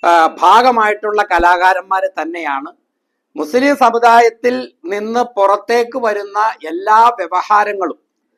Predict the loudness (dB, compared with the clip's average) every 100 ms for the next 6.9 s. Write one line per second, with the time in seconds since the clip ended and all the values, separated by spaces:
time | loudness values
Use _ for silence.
0 | _ _ -4 -4 -2 0 0 0 -6 -2
1 | 0 0 -2 -4 -4 -4 -2 -2 0 2
2 | 0 0 -4 -4 -6 -8 -10 -6 -4 -4
3 | -8 _ _ _ _ _ 2 4 2 2
4 | 2 2 0 -2 -4 -2 -2 0 -2 -2
5 | 0 0 0 -2 0 -2 -2 -2 -2 -2
6 | -4 -4 -8 -10 -8 -6 -4 -2